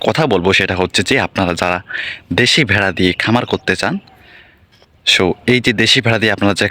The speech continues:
খামার করবেন, তো অবশ্যই আমাদের দেশি ভেড়াদের নিয়ে কিছু জানা দরকার। তাদের দাম কেমন, মূল্য কেমন হয়ে থাকে, বাজার মূল্য কেমন, এরা এবং এদের কি কি খরচ বরচ আছে সেসব বিষয় নিয়ে কথা বলবো। আশা করছি আপনাদের ভিডিওটা ভালো লাগবে এবং আপনারা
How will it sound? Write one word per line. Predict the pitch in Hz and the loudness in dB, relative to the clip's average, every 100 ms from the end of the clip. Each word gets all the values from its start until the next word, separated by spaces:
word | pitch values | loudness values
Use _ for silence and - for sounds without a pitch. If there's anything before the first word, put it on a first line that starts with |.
| - | 0
খামার | - 131 123 | 0 2 0
করবেন, | - 85 85 175 - _ _ - | -2 -2 0 -4 -6 _ _ -2
তো | 104 | 0
অবশ্যই | 101 123 - 123 | 2 2 2 2
আমাদের | 98 95 101 | 2 0 2
দেশি | 107 - 107 | 2 2 0
ভেড়াদের | 101 101 92 95 90 - - - - 104 | 0 0 0 0 -2 -10 -20 -20 -4 0
নিয়ে | 104 | 2
কিছু | 95 - - 98 - - - - | 0 0 0 0 -4 -20 -10 -2
জানা | 98 110 117 | 0 0 0
দরকার। | 127 131 104 | 0 0 -2
তাদের | 101 92 95 | -2 -2 0
দাম | 92 98 | 0 -2
কেমন, | 98 92 104 | -2 0 2
মূল্য | 104 101 101 | 4 4 2
কেমন | 98 98 | 2 0
হয়ে | 98 | 0
থাকে, | 98 92 | -2 -2
বাজার | 95 98 104 98 | -2 0 0 2
মূল্য | 98 92 | 2 2
কেমন, | 98 90 120 220 - - - - | 2 0 0 -2 -10 -10 -6 -2
এরা | 104 98 - | -2 0 0
এবং | 98 101 - | 0 0 0
এদের | 113 113 113 - _ _ _ _ - | 0 2 0 -6 _ _ _ _ -4
কি | 127 | -2
কি | - | 0
খরচ | 127 - 110 95 | -2 0 -2 0
বরচ | 104 101 - | 0 2 0
আছে | 95 - 180 | -2 -2 -4
সেসব | - 113 110 107 | 0 2 2 2
বিষয় | - 104 | 2 2
নিয়ে | 95 | 2
কথা | 190 101 | 0 0
বলবো। | 104 107 123 - - _ _ - | 2 2 2 -2 -14 _ _ -2
আশা | 120 | -2
করছি | 107 101 151 | 0 0 0
আপনাদের | 113 98 98 | 0 0 0
ভিডিওটা | 90 95 95 90 | 2 0 0 0
ভালো | 87 104 101 | 0 2 2
লাগবে | 98 - 127 | 0 0 0
এবং | 92 92 | 0 0
আপনারা | 87 104 190 | 0 0 0